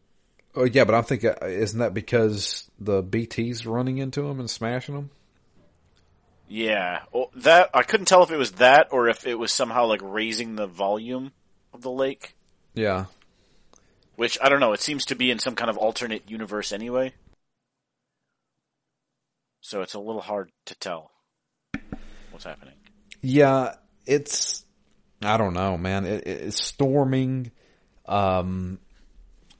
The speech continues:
Speaker 1: and there is this giant B T. So he, he comes in and he introduces himself and, uh,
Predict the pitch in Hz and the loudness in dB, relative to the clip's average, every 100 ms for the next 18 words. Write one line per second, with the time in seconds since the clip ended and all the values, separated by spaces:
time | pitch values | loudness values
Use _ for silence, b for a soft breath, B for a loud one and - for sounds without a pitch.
0 | _ 120 110 107 107 104 107 - - 101 | _ -2 0 2 2 2 -2 -4 -2 0
1 | 98 85 104 92 - 78 - 113 160 208 | 0 -2 -6 -6 -8 -4 0 4 4 2
2 | 131 196 - 175 139 110 117 113 110 - | 0 -2 2 2 2 0 0 0 -4 -6
3 | 92 95 92 92 117 127 123 104 B B | -6 -6 -6 -6 -6 -4 -6 -8 B B
4 | B B _ _ - 123 120 110 113 92 | B B _ _ -6 -2 -2 -2 -2 -4
5 | 92 98 92 - 98 95 - - _ _ | -6 -6 -6 -2 0 0 -4 -12 _ _
6 | _ - 98 92 87 87 85 80 _ _ | _ -10 -6 -4 -4 -6 -8 -14 _ _
7 | _ _ _ _ - - | _ _ _ _ -16 -12